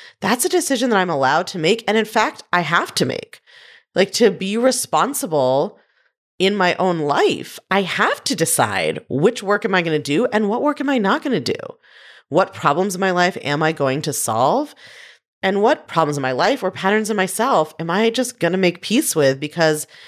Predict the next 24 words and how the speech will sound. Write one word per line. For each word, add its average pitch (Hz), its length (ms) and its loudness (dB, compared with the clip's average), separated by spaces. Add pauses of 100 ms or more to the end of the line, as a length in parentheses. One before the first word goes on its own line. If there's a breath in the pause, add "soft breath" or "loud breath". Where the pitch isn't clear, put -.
(400 loud breath)
I 175 200 0
just 180 380 -2
don't 160 340 0
think 208 380 -2
they're 143 240 2
worth 143 460 -2
the 135 500 -2 (340 loud breath)
amount 139 380 2
of 139 80 -6
emotional 139 380 0
energy 139 260 2
it 123 40 0
would 117 100 0
take 143 140 -2
to 131 60 -4
solve 277 380 0
them? - 180 -10 (540 loud breath)
But 196 120 -2
here's 294 260 2
this 233 180 0
really 196 300 2
important 175 280 -4
distinction, 160 460 0
and 127 320 0